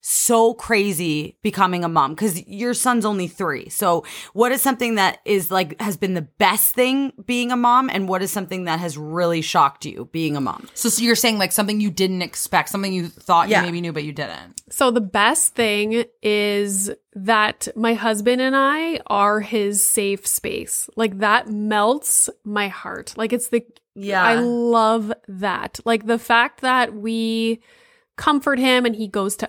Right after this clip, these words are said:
Speaker 3: us for comfort, and, like, if we're there, like, he's able to go out and explore and, like, play, and he's not shy around other people. Like, the other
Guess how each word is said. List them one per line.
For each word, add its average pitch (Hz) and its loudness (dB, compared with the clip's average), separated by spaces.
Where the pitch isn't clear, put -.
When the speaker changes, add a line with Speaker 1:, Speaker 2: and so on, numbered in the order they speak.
Speaker 3:
us 254 0
for 240 -2
comfort, 226 -2
and, 220 -2
like, 208 -4
if 262 2
we're 233 2
there, 208 0
like, 220 0
he's 233 -2
able 240 0
to 254 -4
go 220 2
out 220 2
and 220 -2
explore 226 0
and, 214 -2
like, 196 -4
play, 254 2
and 226 0
he's 220 -2
not 226 0
shy 233 2
around 220 2
other 220 0
people. 247 0
Like, 233 0
the 247 0
other 247 2